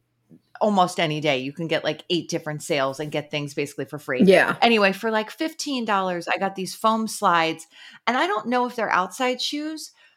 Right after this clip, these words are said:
Speaker 1: but they're very much like an inside slipper shoe. Like, they're a perfect, like, inside, you're just, like, walking around, but you wanna be, like, cushioned while you're, like, doing the dishes or, like, you know,
Speaker 2: Mm-hmm.
Speaker 1: whatever.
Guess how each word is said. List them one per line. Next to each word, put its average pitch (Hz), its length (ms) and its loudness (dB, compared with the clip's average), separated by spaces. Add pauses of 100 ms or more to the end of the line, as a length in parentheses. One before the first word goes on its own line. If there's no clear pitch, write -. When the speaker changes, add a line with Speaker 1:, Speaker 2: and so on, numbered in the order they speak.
(200)
Speaker 1:
but 226 160 -6
they're 240 180 2
very 302 420 -2
much 240 380 -2
like 220 160 -6
an 165 200 -6
inside 247 720 -4
slipper 208 640 -6
shoe. 339 540 -4 (400)
Like, 240 180 0
they're 254 160 6
a 240 80 -4
perfect, 415 560 0
like, 254 320 2
inside, 233 840 2
you're 190 140 -6
just, 214 180 -8
like, 220 220 -2
walking 220 300 -2
around, 214 400 -2
but 202 100 -4
you 175 220 -8
wanna 202 260 -2
be, 196 200 -4
like, 160 200 -2
cushioned 254 540 -4
while 185 120 2
you're, 180 160 -6
like, 170 200 -4
doing 196 240 -2
the 180 100 -4
dishes 202 560 -4
or, 165 120 -4
like, 151 260 -4
you 240 80 2
know, 202 100 8
Speaker 2:
Mm-hmm. 202 280 6
Speaker 1:
whatever. 185 420 4